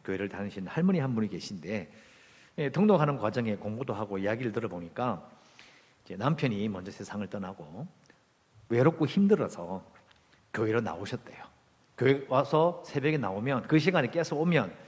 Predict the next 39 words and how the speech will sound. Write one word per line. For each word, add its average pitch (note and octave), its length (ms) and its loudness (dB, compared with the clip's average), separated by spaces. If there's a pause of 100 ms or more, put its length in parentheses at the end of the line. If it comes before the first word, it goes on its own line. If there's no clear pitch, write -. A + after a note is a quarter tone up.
(120)
앉아 F3+ 240 4
있으면 B2 440 2 (440)
마음을 E3+ 360 8
잡을 F3+ 300 4
수 D#3+ 140 0
있을 A#2+ 160 -4
것 G2 100 -6
같아서 - 360 -12 (240)
위로받고 F#3 500 6
싶어서 B2+ 240 -6
교회를 G#2 240 -2
나왔다는 F2 440 -10
거죠. - 220 -20 (840)
여러분, D#3+ 320 2
그렇게 G3 300 8
교회 B2 200 4
오신 C#3 300 2
분들 A2 200 -2
있습니다. A#2+ 640 -4 (380)
생활이 C#3 320 -4
너무 G#2+ 260 0
어려워서 A2 500 -2
힘들어서 F#3 580 4
교회 A2+ 180 2
나오시는 G2+ 420 -2
분들 A#2+ 300 0
있어요. C3 420 0 (1040)
뭐 D3+ 140 -2
그렇게 A3+ 220 10
하면 C#3+ 160 10
안 G2 100 -2
됩니까? F#3+ 340 2 (520)
그렇게 G#3+ 280 8
예수 D3+ 180 8
믿으면 D3+ 440 6
그 A2+ 60 -8
문제가 B2 440 2
있는 B2+ 260 2
거예요? D#3+ 380 0